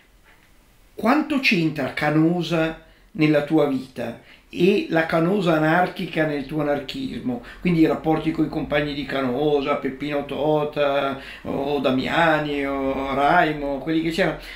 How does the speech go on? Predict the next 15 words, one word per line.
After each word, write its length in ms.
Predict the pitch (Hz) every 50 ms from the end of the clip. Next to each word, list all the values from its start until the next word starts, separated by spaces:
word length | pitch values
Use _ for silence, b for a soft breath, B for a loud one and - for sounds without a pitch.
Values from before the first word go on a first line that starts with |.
| B B B
Cioè 140 | - 208
il 240 | 190 - - - -
fatto 340 | - - 202 226 - - 269
di 140 | 202 196 190
aver 160 | 175 180 185
avuto 320 | 180 170 180 247 247 254 214
alle 180 | 160 156 160
spalle, 460 | 156 - - - 156 147 143 135 131 127
anche 220 | 143 156 151 170
se 160 | 156 - -
tu 140 | - 190 180
sei 140 | 175 180 156
sempre 200 | 131 139 117 143
stato 240 | 131 - 165 160 165
milanese, 560 | 160 160 160 160 185 208 190 - 151 -